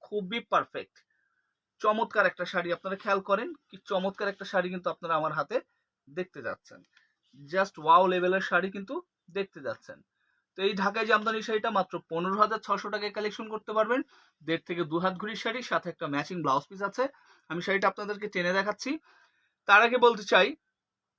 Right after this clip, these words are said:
যে আপনাদের যদি মনের মতো শাড়ি দেখার ইচ্ছা থাকে, আপনি আমাকে এই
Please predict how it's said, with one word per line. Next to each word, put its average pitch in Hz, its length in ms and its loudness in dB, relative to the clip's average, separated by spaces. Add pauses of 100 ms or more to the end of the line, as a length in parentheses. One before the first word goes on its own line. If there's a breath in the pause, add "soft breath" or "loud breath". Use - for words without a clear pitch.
(320)
যে 160 240 2
আপনাদের 220 520 2
যদি 226 200 0
মনের 214 400 4
মতো 226 220 4
শাড়ি 214 300 4
দেখার 170 440 2
ইচ্ছা 180 280 0
থাকে, 202 460 0 (440 soft breath)
আপনি 196 280 0
আমাকে 202 280 4
এই 202 140 0